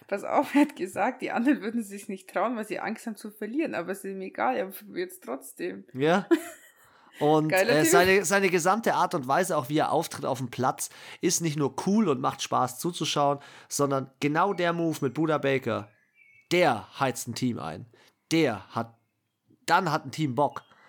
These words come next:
Speaker 2: Und das überträgt sich auf die gesamte Mannschaft, weil da steht jeder von den Sitzen auf. Selbst die dicken Ersatzspieler, die stehen auch auf.
Speaker 1: Ja. Ich muss halt auch sagen, zum Beispiel Tyler Lockett ist auch gut, aber ich find, der geht halt neben D K Metcalf unter, nicht weil er qualitativ,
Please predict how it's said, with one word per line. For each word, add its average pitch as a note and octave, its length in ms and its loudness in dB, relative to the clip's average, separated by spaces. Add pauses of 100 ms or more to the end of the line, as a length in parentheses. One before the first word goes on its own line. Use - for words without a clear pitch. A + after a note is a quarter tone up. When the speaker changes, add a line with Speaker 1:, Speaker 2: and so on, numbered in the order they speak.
(180)
Speaker 2:
Und B2 220 -4
das C#3+ 100 0
überträgt C#3 480 -2
sich C#3+ 140 0
auf C3 60 -8
die B2 120 -8
gesamte C#3 400 0
Mannschaft, C3 340 0
weil A2+ 120 -2
da C#3+ 160 2
steht B2+ 260 -2
jeder C#3 280 2
von A#2 160 -2
den A2+ 120 -2
Sitzen A#2+ 320 -4
auf. G#2 260 -4
Selbst C#3 460 0
die B2 80 -6
dicken D#3+ 360 -4
Ersatzspieler, B2 840 0 (320)
die C#3 140 2
stehen B2+ 220 0
auch A2 200 0
auf. D#2 160 -4
Speaker 1:
Ja. G3 200 -4 (1040)
Ich - 60 -8
muss C4 160 0
halt C4+ 100 2
auch A3+ 160 0
sagen, B3 460 0
zum B3+ 120 -2
Beispiel A#3+ 180 -6
Tyler A#3 280 -4
Lockett B3 380 -2
ist - 180 -14
auch F#4 300 -2
gut, G#3 300 -10
aber G3+ 180 0
ich - 160 -8
find, C4+ 340 -2
der A3 280 2 (160)
geht A#3 220 -6
halt B3+ 200 0
neben A#3 200 -4
D A#3 120 -8
K B3 160 -6
Metcalf A#3 400 -8
unter, D4 320 -2
nicht B3 260 -4
weil A3 160 0
er A3 80 0
qualitativ, B3 920 -6